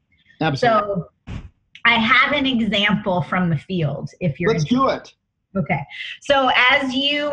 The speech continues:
Speaker 2: um, probably know, I, in addition to facilitating a lot of innovation sessions, I, I also, um, happen to be a person on our team who does a fair number of focus group,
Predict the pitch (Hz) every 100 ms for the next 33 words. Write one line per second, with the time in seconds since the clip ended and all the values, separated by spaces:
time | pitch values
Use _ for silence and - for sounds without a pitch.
0 | 285 233 226 285 254 262 247 269 262 247
1 | 220 185 175 175 - - 220 254 277 269
2 | 240 233 196 226 - 233 220 214 226 208
3 | 190 190 185 180 - - - 214 240 233
4 | 220 220 208 202 196 190 185 185 185 202
5 | 190 175 185 147 196 196 175 165 156 175
6 | 151 - 196 202 208 - 208 220 214 202
7 | - 185 185 170 170 160 - 175 190 185
8 | 202 156 175 190 180 160 202 160 190 175
9 | 170 147 180 175 160 180 156 - _ -
10 | 196 185 139 _ 247 240 254 247 220 196
11 | 196 185 175 165 165 143 - 190 139 143
12 | - -